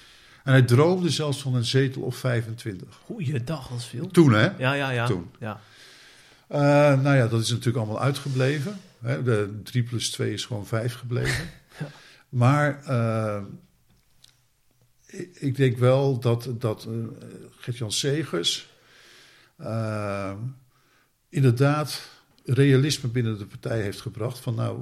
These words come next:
Speaker 1: we, eh, we, we zitten op een z-, eh, vijf zetels. Misschien wordt het eens een keer zes. Heel misschien een keer zeven. Maar wij, eh,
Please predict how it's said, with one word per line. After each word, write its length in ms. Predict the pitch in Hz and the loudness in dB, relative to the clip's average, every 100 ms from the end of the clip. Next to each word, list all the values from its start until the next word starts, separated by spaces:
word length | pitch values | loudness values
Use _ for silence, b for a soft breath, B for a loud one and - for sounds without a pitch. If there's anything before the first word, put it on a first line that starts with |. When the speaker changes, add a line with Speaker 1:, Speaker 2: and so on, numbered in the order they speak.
| 123 | -6
Speaker 1:
we, 320 | 131 107 101 | -4 -4 -6
eh, 60 | - | -8
we, 480 | 127 123 123 113 131 135 | -6 -4 -4 -4 -6 -6
we 120 | 117 | -4
zitten 320 | - 135 143 | -4 -6 -6
op 80 | 135 | -6
een 60 | 135 | -6
z-, 60 | 120 | -6
eh, 120 | 143 135 | -8 -10
vijf 280 | - 135 127 | -6 -4 -2
zetels. 520 | 147 139 139 156 - | -2 -4 -4 -6 -8
Misschien 300 | 117 - 123 | -8 -4 -2
wordt 160 | 110 104 | -2 -6
het 80 | 104 | -10
eens 100 | 101 | -12
een 40 | |
keer 200 | - 104 | -8 -6
zes. 480 | - 151 185 - _ b b b b b b b b | -4 -4 -4 -10 _ b b b b b b b b
Heel 160 | 127 131 | 2 2
misschien 220 | 117 117 | 2 -2
een 60 | |
keer 200 | 107 117 | -4 -4
zeven. 600 | 98 117 120 143 196 180 - B B B B B B B | -2 0 0 -2 -6 -14 -20 B B B B B B B
Maar 260 | B 131 127 | B 6 6
wij, 440 | 131 135 131 127 | 6 6 6 4
eh, 60 | - | -2